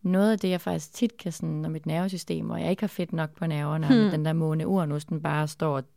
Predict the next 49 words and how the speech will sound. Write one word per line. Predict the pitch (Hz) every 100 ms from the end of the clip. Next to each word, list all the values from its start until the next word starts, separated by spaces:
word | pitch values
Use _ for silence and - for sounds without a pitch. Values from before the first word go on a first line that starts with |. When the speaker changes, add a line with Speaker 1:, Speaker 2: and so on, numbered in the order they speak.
| -
Speaker 1:
dingler | 165 180 160
og | -
dingler | 147 160 156
og | 135 _ _ -
duller | 151 170
og | 147 131
daller, | 143 151
Speaker 2:
<laughs> | 226 - 233 233 214 226 180
Speaker 1:
og | 185
det | 190
er | 190
helt | 240 165
forfærdeligt | - 160 165 151 170
at | 156
være | 160 143
mig, | 151 151 240 - - -
så, | - 233
øh, | 220 202 180 170 160 160 -
så | - 208
er | 190 196
det | 214
faktisk | 190 170 -
noget | 180
som | - 170
at |
kigge | 151 185 175
op | 160
i | 175
himlen. | 165 165 180 180 - _
Altså | 254 247
Speaker 2:
Ja. |
Speaker 1:
at | 160
kigge | 190 180
op | 160
på | -
skyerne | - 180 165 156 -
er |
noget | 156 160
af | 175 156
det | - -
vildeste. | 147 180 214 - - 127 -
Speaker 2:
Ja. | 190 - _ _ _ _ _ _ _ _ _ _ _ _ _ _ -
Det | -
elsker | 190 - 202
jeg | 190
virkelig | 185 190
Speaker 1:
Så | 190
Speaker 2:
også. | 190 -
Speaker 1:
tak, | 208